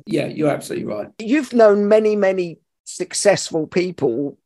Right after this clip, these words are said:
Speaker 2: obviously, uh, throughout the years f-, from sports. Uh, with, I'm thinking of Sir Alex and, uh, to, you know, stars all over the world. What is that special sauce
Speaker 1: Oh,
Speaker 2: that they
Speaker 1: God.
Speaker 2: have?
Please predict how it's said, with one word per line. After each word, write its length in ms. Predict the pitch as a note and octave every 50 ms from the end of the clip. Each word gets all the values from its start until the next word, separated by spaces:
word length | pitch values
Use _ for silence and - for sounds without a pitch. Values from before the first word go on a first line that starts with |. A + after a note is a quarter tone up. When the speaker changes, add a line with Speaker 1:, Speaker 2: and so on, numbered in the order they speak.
| _
Speaker 2:
obviously, 680 | - - E3+ - - - E3+ C#3+ - E3 E3 D#3 D#3 D3+
uh, 180 | - - C#3 D3
throughout 460 | - - - E3+ E3 D#3+ D#3 - -
the 80 | D3+ D#3+
years 400 | F3 F3 C#3+ C#3+ C#3+ - - - -
f-, 120 | E3 A#2
from 400 | - - - D#3 E3+ F3 F#3+ F#3+
sports. 760 | - - - - - E3 E3+ F#3 A3 A3+ - - - - -
Uh, 200 | D#3 D3 C#3 C3+ -
with, 220 | - C#3+ C#3 C3+ - _ -
I'm 180 | C#3+ C3 - -
thinking 280 | - D#3 - - D3
of 40 | C3
Sir 220 | - - D3+ C#3 D3+
Alex 440 | E3 F3+ G3+ G#3 G#3 - - -
and, 220 | D#3 C#3+ C3+ C3+ - - E3+ - - -
uh, 200 | - E3 F3 D#3+ - - - - -
to, 360 | - F3+ F3 E3+ E3 D#3+ D3+ -
you 100 | F#3 G#3
know, 400 | F#3+ D#3+ C#3 D3+ E3 - - - -
stars 580 | - - - - A3+ G3 F3 E3+ E3 D#3 -
all 180 | F3+ D#3+ D#3+ D#3+
over 300 | D#3 D#3 D#3+ C3 - D3
the 120 | C#3+ D#3
world. 460 | D#3 D3 F#3+ A3+ G3+ D3 B2 - - - - - - _ _ _ _ _ _ _ _ _
What 460 | - E3 E3+ F3 B3+ D4 - - - _ -
is 520 | G#3+ A3 F#3 E3+ D3+ C3 - - - - - _ _ -
that 360 | C3+ C3 D#3+ E3 D#3+ - - _ _
special 1040 | _ - - - - - - - _ G3+ E3+ - - - G3 F3+ C#3 C#3+ D#3 D3+ - -
sauce 1000 | - - - - - - - G3+ F#3 E3+ - - - B2+ - - - - - - - _ _ _ _ _ _ -
Speaker 1:
Oh, 220 | - - C3+ B2
Speaker 2:
that 200 | A#2 E3+ E3+ -
they 240 | - - - - C3+
Speaker 1:
God. 80 | - -
Speaker 2:
have? 440 | - F#3+ F#3+ F3+ D3+ - - -